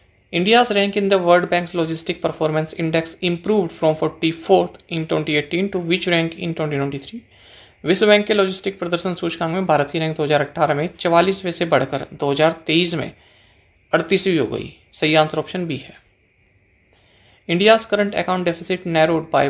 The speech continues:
what percentage in fiscal twenty-four? दो हज़ार चौबीस में भारत का चालू घा-, चालू खाता घाटा ज़ीरो पॉइंट सेवन प्रतिशत कम हुआ है। सही आंसर ऑप्शन सी है।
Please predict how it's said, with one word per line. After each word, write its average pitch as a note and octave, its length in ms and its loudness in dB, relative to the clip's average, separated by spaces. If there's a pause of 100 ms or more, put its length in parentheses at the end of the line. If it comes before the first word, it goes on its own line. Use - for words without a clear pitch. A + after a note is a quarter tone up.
what D3 180 -4
percentage D3+ 460 -4
in D3 160 -6
fiscal D3 200 -6
twenty-four? C#3 480 -4
दो E3+ 100 0
हज़ार C#3+ 240 2 (100)
चौबीस D#3 300 -2
में E3 120 -2
भारत C3+ 300 2
का D3 80 -4
चालू E3+ 400 0
घा-, D#3 200 0 (220)
चालू D3+ 260 2 (100)
खाता D#3 200 0
घाटा C#3 320 -6 (1000)
ज़ीरो E3 340 4
पॉइंट F#3+ 280 0
सेवन E3 240 0
प्रतिशत E3 560 -6
कम C3+ 100 -4 (100)
हुआ C#3+ 140 -6
है। F3 120 -2
सही D3+ 240 -2
आंसर C3+ 240 2
ऑप्शन - 220 -8
सी D3 200 -8
है। E3 140 -10